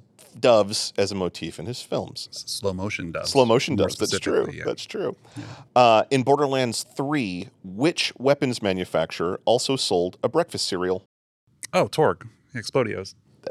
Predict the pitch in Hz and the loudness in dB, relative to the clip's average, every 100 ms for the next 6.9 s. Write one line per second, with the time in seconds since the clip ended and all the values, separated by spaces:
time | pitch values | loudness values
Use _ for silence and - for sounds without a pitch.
0 | - - - 190 208 196 151 104 85 113 | -12 -8 -6 6 8 8 8 6 4 2
1 | - 127 - 92 90 107 98 214 90 104 | 4 6 6 4 2 2 4 6 4 4
2 | 117 - - 90 80 95 - - - 113 | 2 0 -4 -6 -10 -14 -20 -4 6 6
3 | 107 160 185 175 - 143 - - 123 113 | 8 6 6 2 6 4 4 -6 -4 -4
4 | 110 120 117 117 110 101 101 110 95 82 | 2 4 4 2 4 4 4 -2 -2 -2
5 | 82 82 - - 107 113 - 127 117 - | -4 -10 -16 -6 -4 -4 0 2 2 -2
6 | 123 117 117 - - - 170 180 | 0 0 -2 -6 -10 -2 0 2